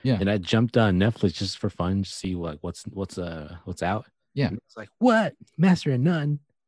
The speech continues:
Speaker 1: Yeah, is it crazy? It's like,
Speaker 2: Yeah.
Speaker 1: were you excited for half a second? Now I've, I've, like, rained on your parade.
Speaker 2: Yeah, I'm, I might have to, like, watch the trailer only now.
Speaker 1: Yeah, I mean, you can give it a shot. I might still give it a shot if I get, if I get bored enough.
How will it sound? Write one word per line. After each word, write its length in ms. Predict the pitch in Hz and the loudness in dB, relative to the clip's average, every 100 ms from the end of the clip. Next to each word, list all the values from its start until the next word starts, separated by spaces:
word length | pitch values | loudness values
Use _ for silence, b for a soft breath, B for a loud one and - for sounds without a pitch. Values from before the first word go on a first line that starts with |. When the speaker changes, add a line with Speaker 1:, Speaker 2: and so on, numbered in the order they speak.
| _ | _
Speaker 1:
Yeah, 200 | 196 143 | 0 2
is 160 | 95 110 | 4 2
it 80 | 135 | -2
crazy? 560 | - 113 165 214 233 | 2 2 4 4 4
It's 80 | 175 | 4
like, 160 | 139 131 | 2 0
Speaker 2:
Yeah. 160 | 107 | -2
Speaker 1:
were 80 | 120 | 0
you 100 | 120 | 2
excited 380 | 107 - 123 131 | 0 4 4 6
for 120 | 151 | 6
half 220 | 147 147 | 6 4
a 40 | 151 | 0
second? 240 | 165 143 | 0 0
Now 140 | 110 101 | 2 0
I've, 140 | 98 101 | -2 -4
I've, 200 | 95 95 | -6 -6
like, 180 | 92 95 | -4 0
rained 240 | 95 98 107 | 2 4 4
on 140 | 98 | 4
your 100 | 98 | 2
parade. 460 | 92 95 90 101 110 _ _ | 0 0 2 2 0 _ _
Speaker 2:
Yeah, 340 | - 80 73 76 | -12 -10 -10 -14
I'm, 160 | 87 90 | -16 -16
I 100 | - | -10
might 160 | 98 87 | -8 -8
have 180 | 87 87 | -8 -12
to, 120 | - | -12
like, 260 | 82 82 92 _ - | -14 -14 -18 _ -8
watch 260 | 85 87 | -6 -4
the 80 | 101 | -8
trailer 340 | - 98 92 90 | -6 -6 -4 -4
only 280 | 87 90 | -4 -6
now. 240 | 92 92 98 _ _ _ _ _ - | -6 -8 -10 _ _ _ _ _ -4
Speaker 1:
Yeah, 160 | 120 120 | -2 2
I 40 | |
mean, 220 | 123 110 | 2 4
you 180 | 110 127 | 2 0
can 80 | 139 | 0
give 140 | 139 | 0
it 40 | 139 | 0
a 40 | |
shot. 240 | - 113 | 0 -2
I 40 | 113 | 0
might 220 | 156 143 | 0 -2
still 160 | - 113 | -4 -4
give 180 | 104 | 0
it 40 | 101 | 0
a 60 | |
shot 220 | 95 107 98 | 0 -2 -2
if 100 | 95 | -2
I 60 | |
get, 240 | 95 98 - | -2 -4 -4
if 120 | 87 | -6
I 60 | 95 | -2
get 220 | 92 87 | -2 0
bored 240 | 92 98 | 2 4
enough. 400 | 98 90 87 - | 4 2 0 -6